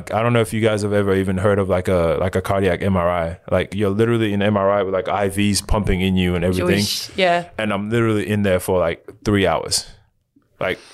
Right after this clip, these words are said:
Speaker 2: It's a lot.
Speaker 1: it's, like,
Speaker 2: Yeah.
Speaker 1: three, four hours and just, like, to be still in a, in a M R I. So I'm doing all these tests and then they were like, "Nah, you can't, um, you can't play Summer League." So then they were like, "You have to go through, like, a, um,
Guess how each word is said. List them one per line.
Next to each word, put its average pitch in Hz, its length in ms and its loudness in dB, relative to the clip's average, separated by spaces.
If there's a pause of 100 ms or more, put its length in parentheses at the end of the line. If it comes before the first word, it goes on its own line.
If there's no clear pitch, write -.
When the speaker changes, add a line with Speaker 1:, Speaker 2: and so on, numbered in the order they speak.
(400)
Speaker 2:
It's 190 160 -2
a 196 40 0
lot. 185 280 0
Speaker 1:
it's, 120 100 -2
like, 123 120 -2
Speaker 2:
Yeah. 190 80 -4
Speaker 1:
three, 139 140 2
four 131 200 0
hours 110 320 0
and 104 100 -6 (140)
just, 113 220 0
like, 104 220 -4 (300)
to - 100 -2
be 131 100 2
still 127 460 0
in 120 240 -2
a, 104 280 0
in 120 120 0
a - 20 0
M 110 180 -2
R 104 160 2
I. 110 120 0
So 117 140 0
I'm 123 100 -4
doing 135 160 0
all 120 180 2
these 110 220 -4
tests 117 360 -4
and 107 140 2
then 98 160 0
they 101 80 2
were 98 120 4
like, 95 300 -2 (960)
"Nah, 107 320 0
you 98 140 0
can't, 98 380 0 (100)
um, 90 680 0
you 104 120 2
can't 95 340 -4
play 92 220 2
Summer 101 260 2
League." 82 220 -2 (400)
So - 180 2
then 98 220 0
they 98 80 0
were 95 140 2
like, 90 360 -2 (320)
"You 110 160 2
have 107 220 -2
to 110 80 -6
go 101 160 2
through, 95 240 -2
like, 87 240 0
a, 82 340 0 (640)
um, 50 540 -6